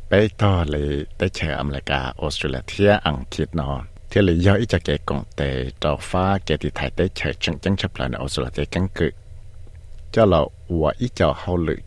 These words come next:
chư sủa tuột cho lúc phi chỉ ở mua lo rưu rưu tuột ở chân chạy Indo-Pacific nó. Trong thế cho là U N nó tao, cho các hai cái chỉ lấy sau cho cái sinh đầu sĩ tuột cho tròn đại Gaza. ต่อรู้ใจ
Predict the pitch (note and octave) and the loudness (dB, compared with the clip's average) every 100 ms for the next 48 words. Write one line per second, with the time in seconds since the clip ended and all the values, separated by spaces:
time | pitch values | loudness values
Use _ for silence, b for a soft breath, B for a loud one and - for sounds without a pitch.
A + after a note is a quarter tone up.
0 | - - A2 F2 C#2 - - - C2 - | -4 0 2 2 0 -6 -6 -4 -4 0
1 | D2 - - F#2+ D#2 F#2+ - G2+ - - | -2 0 0 4 4 2 0 -2 -2 -8
2 | - - D2 G2 E2 E2 F#2 E2 E2+ - | -6 -6 2 4 4 6 6 6 2 0
3 | A#1+ - D2 C2 - F#2+ - - C2+ B1+ | -4 2 2 0 -4 -4 -4 -4 -4 -4
4 | C#2 - - - C#2 - - - - - | -6 -8 -10 -8 -6 -8 -12 -16 -18 -20
5 | - _ - - - - - - - - | -20 _ -20 -20 -20 -20 -20 -20 -20 -20
6 | - - _ - - B B B B B | -20 -20 _ -20 -20 B B B B B
7 | B B B B - F#2 D#2+ C#3 B2 C#3+ | B B B B 4 4 6 2 4 6
8 | C3 D#2+ D2+ D#2 D#2 D2 D2 E2 E2 D#2+ | 6 6 4 4 4 2 2 2 4 6
9 | D#2 - G2+ C#3 C#3 F#2 E2 D2 - E2 | 4 4 4 6 4 2 2 0 2 2
10 | E2+ - E2+ D2 D#2 - D#2 - B2+ G#2 | 2 2 4 4 2 2 0 4 4 4
11 | C#2 - G#2 F#2 D#2 D2 D2+ - - C2+ | 4 2 2 2 4 4 2 -2 -4 -2
12 | C#2 - E2+ D#2 C2 - - C#2 - G#2 | -2 4 4 4 0 0 -2 -2 2 4
13 | F#2 D#2+ D#2+ - - - - D#2+ G#2+ - | 6 4 -4 -16 -20 -8 0 2 2 4